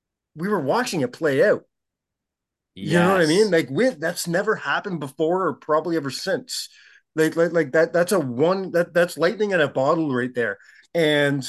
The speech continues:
Speaker 1: as it's uncomfortable and maybe a tad immoral to capitalize on that, they couldn't not, right?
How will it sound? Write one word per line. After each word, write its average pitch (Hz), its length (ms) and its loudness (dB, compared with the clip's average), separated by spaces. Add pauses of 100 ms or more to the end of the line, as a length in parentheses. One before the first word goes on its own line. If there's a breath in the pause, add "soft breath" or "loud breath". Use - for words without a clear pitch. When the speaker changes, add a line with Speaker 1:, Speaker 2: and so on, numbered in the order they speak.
(720)
Speaker 1:
as 170 220 2
it's 185 240 -4
uncomfortable 214 920 2
and 139 380 0
maybe 185 600 -4 (260)
a 143 60 -10
tad 180 420 0
immoral 170 500 0
to - 120 -14
capitalize 180 640 -4
on 202 220 -2
that, 214 320 2 (920)
they 165 220 -2
couldn't 202 560 -4
not, 131 340 0 (120)
right? 120 320 -4